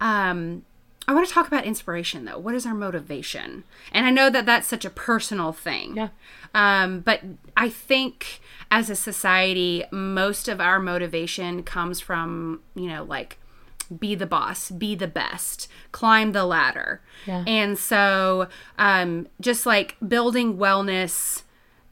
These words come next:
Speaker 1: um, through inspiration and through our motivation, but also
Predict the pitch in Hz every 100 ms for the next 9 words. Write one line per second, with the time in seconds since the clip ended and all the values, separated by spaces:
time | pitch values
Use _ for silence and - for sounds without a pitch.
0 | _ 190 185 175 170 165 165 170 175 -
1 | - - _ - - - _ - - -
2 | - 185 - 311 339 330 294 285 302 285
3 | 269 - 269 254 202 190 269 277 262 247
4 | 240 226 226 240 214 214 208 220 220 240
5 | 214 208 202 202